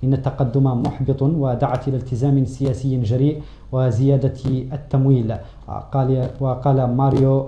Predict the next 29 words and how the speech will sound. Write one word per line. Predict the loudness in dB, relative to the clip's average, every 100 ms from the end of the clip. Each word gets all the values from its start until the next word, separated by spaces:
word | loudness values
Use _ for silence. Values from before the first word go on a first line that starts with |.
| -2
ريفيجيليوني | -2 -2 0 2 2 2 2
مدير | 0 2 2
برنامج | 2 -2 0 0 0 0
مكافحة | -2 -2 -4 -4 -4 -6 -8 -10
السل | -8 0 0 2
بالمن-، | -2 0 0 -2 -2
بالمنظمة | -4 0 2 2 2 0 -2 -6 -18 -20 -4
في | 2 2
بيان | 6 6 4 0 -4 -2
أنه | -2 0 0 0 0
بدون | 0 2
هذا | 2 2 -2
الالتزام | -4 -6 -6 0 2 2 0 -4 -16 -6
سيظل، | -2 0 0 0 -2 -4
سيظل | -8 -4 0 2 2 2
العالم | 0 0 0 0 -2
يطارد | -2 0 2
الوباء | 4 2 2 -2 -2
بدلا | -4 -2 -2
من | -2
السيطرة | -4 -2 -2 -2 -4 -2
عليه، | 0 0 -2 -4 -12 -20 -20 -16
مشيرة | -16 -6 -2 0 0 -2
إلى | 0 0 0 -2 -2
أن | -2 -2
التقدم | -2 -4 -2 -2 0
المحبط | 0 0 -2 -2 -2
في | -2
مواجهة | -2 0 0 -2